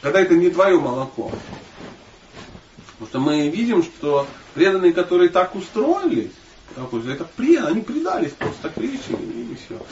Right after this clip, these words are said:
А есть те, которые, они как бы не устроились. Они смотрят, чья-то река, он залез туда, присел и понимает, «Щас выгонят», потому что он сам делать ничего не собирается. Это в этой реке надо грести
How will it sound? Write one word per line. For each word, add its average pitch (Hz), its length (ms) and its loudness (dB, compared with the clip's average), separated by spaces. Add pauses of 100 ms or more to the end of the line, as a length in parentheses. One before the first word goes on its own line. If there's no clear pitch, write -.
(140)
А - 80 -2
есть 359 220 4
те, 381 100 2
которые, 240 480 0
они 269 240 0
как 277 240 -4
бы 294 100 -4
не 302 120 6
устроились. 196 760 2 (480)
Они 202 140 -2
смотрят, 349 400 0
чья-то - 320 2
река, 123 360 -4
он 117 120 -2
залез 247 300 2
туда, 120 260 -6
присел 175 440 -2
и 220 80 0
понимает, 202 320 2
«Щас 269 240 -2
выгонят», 226 520 0
потому - 340 -8
что - 680 4
он 262 60 2
сам 240 320 4
делать 262 300 0
ничего 226 220 0
не 240 320 4
собирается. 214 840 2 (1400)
Это 113 160 -2
в 175 60 2
этой 311 300 6
реке 294 180 4
надо 240 280 6
грести 202 760 -2